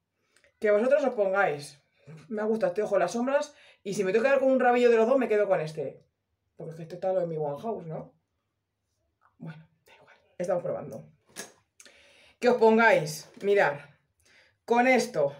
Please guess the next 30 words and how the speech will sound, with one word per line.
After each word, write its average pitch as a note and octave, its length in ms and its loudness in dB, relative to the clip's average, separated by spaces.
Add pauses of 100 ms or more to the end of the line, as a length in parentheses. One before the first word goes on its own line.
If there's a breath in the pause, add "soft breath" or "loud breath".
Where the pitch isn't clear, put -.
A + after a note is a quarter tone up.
(160)
este A3 220 -8
del B3 100 2
Mercadona, A#3 380 2
por G#3+ 100 -4
ejemplo, A3+ 220 -4
es F3+ 180 -2
bueno, D#3 220 -4
porque D#3 160 -6
además F#3 220 -4
tiene G3 160 -4
la E3 40 -8
punta A3+ 420 -4
rígida, E3+ 800 -10
no F3 180 -12
es F3+ 100 -12
fle-, F3+ 220 -8
uy, D#3+ 200 -12 (320 loud breath)
no F#3 140 -4
es F#3+ 80 -8
flexible. E3 720 -10 (500 soft breath)
Y G3+ 100 -6
si A3 160 -6
no, B3+ 260 2 (2000)
con D#3+ 260 -10
un E3+ 120 -10
rotulador, D#3+ 600 -6 (380)
da F#3 260 2
igual F#3 280 4
la E3 80 0
marca, D#3 480 -6